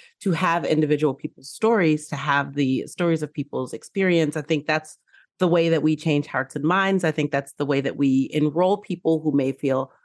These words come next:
a little apathetic about, um, issues that they are unaware of, or,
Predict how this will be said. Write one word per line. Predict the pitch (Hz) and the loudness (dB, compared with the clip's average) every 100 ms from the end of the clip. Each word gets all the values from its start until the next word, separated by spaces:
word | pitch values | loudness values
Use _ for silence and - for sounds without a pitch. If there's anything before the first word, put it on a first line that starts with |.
| _ - | _ -4
a | 151 | 0
little | 151 143 | 2 0
apathetic | - - 135 135 139 - | -2 -6 -6 -4 -4 -6
about, | - 135 131 135 - _ | -4 -2 -2 -4 -12 _
um, | 135 123 135 - | -10 -6 -8 -6
issues | 143 - 143 | -6 -4 -4
that | 139 | -2
they | 143 | 0
are | 131 | 2
unaware | - 143 147 165 160 | 2 2 2 2 2
of, | 160 156 151 | 2 2 -2
or, | - 139 131 135 131 | -4 -2 -2 -2 -6